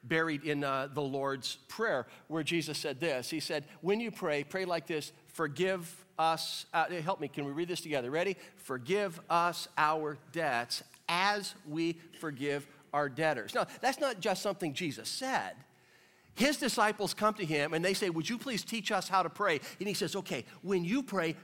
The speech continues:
pray like this." He coached us to pray. "Forgive us our debts as we forgive our debtors." It was supposed to be some kind of, like, forgiveness in and forgiveness out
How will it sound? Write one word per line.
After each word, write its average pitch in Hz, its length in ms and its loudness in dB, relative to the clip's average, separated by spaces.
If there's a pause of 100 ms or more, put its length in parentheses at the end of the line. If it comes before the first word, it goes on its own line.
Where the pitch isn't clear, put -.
pray 208 260 -2
like 175 260 0
this." 151 220 -2 (240)
He - 440 -2
coached - 880 -4 (100)
us 175 280 2
to 175 120 -6
pray. 135 420 -2 (1700)
"Forgive 170 360 -2
us 190 140 -2
our 180 120 2
debts 147 320 0 (140)
as 160 520 0
we 151 120 -2
forgive 143 360 -4
our 143 100 -2
debtors." 147 360 -2 (200)
It 190 40 0
was 175 100 2
supposed 220 180 0
to 220 60 -12
be 214 80 -6
some 202 160 0
kind 196 100 -6
of, 175 60 0
like, 151 160 2 (180)
forgiveness 180 600 -2
in 175 160 0
and 160 120 -4
forgiveness 151 440 -4
out 175 280 -4